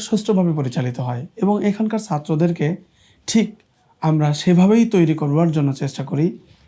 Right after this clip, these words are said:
যেন আগামী দিন তারা প্রস্তুত হয়ে সময়ের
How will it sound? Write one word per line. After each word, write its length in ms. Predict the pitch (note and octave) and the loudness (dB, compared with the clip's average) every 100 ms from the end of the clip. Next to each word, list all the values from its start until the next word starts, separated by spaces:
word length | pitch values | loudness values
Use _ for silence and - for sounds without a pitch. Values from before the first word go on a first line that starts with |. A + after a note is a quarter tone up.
| _ D3 | _ 0
যেন 120 | E3+ D3 - D3+ | 2 2 0 2
আগামী 280 | D#3+ F#3+ E3 | 4 4 2
দিন 240 | D3+ E3 G3 - _ _ - | 0 -4 -4 -8 _ _ -2
তারা 160 | D3 D3 | -2 0
প্রস্তুত 360 | F#3 F3+ G#3+ G#3 - | 0 0 0 -2 -2
হয়ে 200 | D#3 D#3+ - - _ _ _ _ | 0 0 -2 -10 _ _ _ _
সময়ের 460 | - F#3+ G3 G#3+ | -2 2 4 4